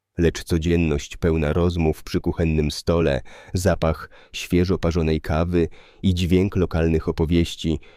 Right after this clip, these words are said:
które kształtowały jej wyobraźnię. W tym świecie narodziła się jej pasja, potrzeba słuchania ludzi i umiejętność wydobywania z nich szczerości. Po maturze przeprowadziła się do Krakowa,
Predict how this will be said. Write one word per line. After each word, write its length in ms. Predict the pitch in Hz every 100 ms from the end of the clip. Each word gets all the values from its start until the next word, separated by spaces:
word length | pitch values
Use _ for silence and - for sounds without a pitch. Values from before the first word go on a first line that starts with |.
| _
które 280 | - 95 85
kształtowały 640 | - 85 82 80 76 80
jej 160 | 76 76
wyobraźnię. 760 | 78 73 78 73 - 64 57 - _ _ _ _
W 120 | - -
tym 280 | 82 67
świecie 600 | 64 - 80 82 - 62 58 _ _ _ -
narodziła 460 | 87 87 87 76
się 220 | - 80
jej 160 | 78 78
pasja, 520 | - 67 - 64 60 - _ _ _ _ _
potrzeba 460 | 90 - 87 76 76
słuchania 440 | 90 85 87 78
ludzi 500 | 78 85 80 85 85 _ _ _ -
i 140 | 95 87
umiejętność 800 | 85 78 80 90 - 82 - 80
wydobywania 640 | 90 87 87 80 78 71
z 100 | 80
nich 180 | 78 -
szczerości. 840 | - 76 76 69 - - 58 65 - _ _ _
Po 100 | 104
maturze 560 | 82 71 92 87 76 65 - - _
przeprowadziła 640 | - - 101 87 87 78
się 180 | 73 85
do 100 | 82
Krakowa, 560 | - 80 - 92 76